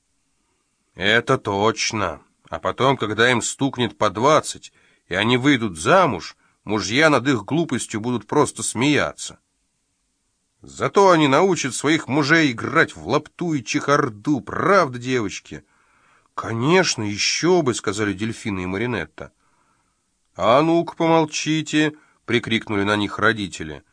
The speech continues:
«И быстро за работу! Вам должно быть стыдно! Здоровенные дурехи, а задачки решить не могут!»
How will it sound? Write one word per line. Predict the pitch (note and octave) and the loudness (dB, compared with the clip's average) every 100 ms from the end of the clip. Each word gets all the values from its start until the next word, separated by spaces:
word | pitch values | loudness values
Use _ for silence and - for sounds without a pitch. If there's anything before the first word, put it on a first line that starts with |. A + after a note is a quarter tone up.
| _ _ _ _ | _ _ _ _
«И | E2 A2 | -4 0
быстро | D3+ G#2+ D3 G3+ - D3 | 0 2 0 0 -2 -2
за | A#2 | 0
работу! | C3 B2+ B2 A2 A#2 G#2 - _ _ _ _ | 2 2 0 -2 -2 -4 -6 _ _ _ _
Вам | D2 D2 A2 C#3 B2+ | -16 0 2 4 4
должно | D3 A2+ G#2+ C3 | 2 2 0 0
быть | D3 | 0
стыдно! | - - D3+ E3 C3 A2 D#2 _ _ _ _ | -4 -4 -4 -2 -2 -2 -4 _ _ _ _
Здоровенные | D2+ D2 D3 F3+ F#3 E3 B2 A#2+ B2+ | -14 0 4 6 6 4 4 4 2
дурехи, | A#2+ D#3+ F3+ B2 F#2+ F#2+ D#2 | 2 2 4 2 0 -8 -12
а | - F#2 | -4 0
задачки | G#2 C3+ E3 - - | 2 4 4 2 -4
решить | A#2+ B2+ - A#2 - | -2 0 0 -2 -2
не | B2+ | -2
могут!» | A#2 G2 F#2 F2 | -2 -4 -8 -14